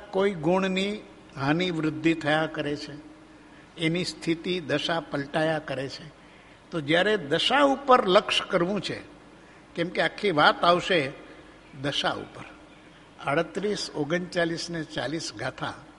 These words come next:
એ મોક્ષ માર્ગની સાધના છે. એ સાધનાનો આધાર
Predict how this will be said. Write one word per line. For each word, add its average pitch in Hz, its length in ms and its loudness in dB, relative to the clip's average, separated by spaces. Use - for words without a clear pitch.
એ 190 120 4
મોક્ષ 175 440 -2
માર્ગની 175 480 0
સાધના 135 600 -4
છે. 143 260 -6
એ 208 100 2
સાધનાનો 180 840 2
આધાર 156 500 4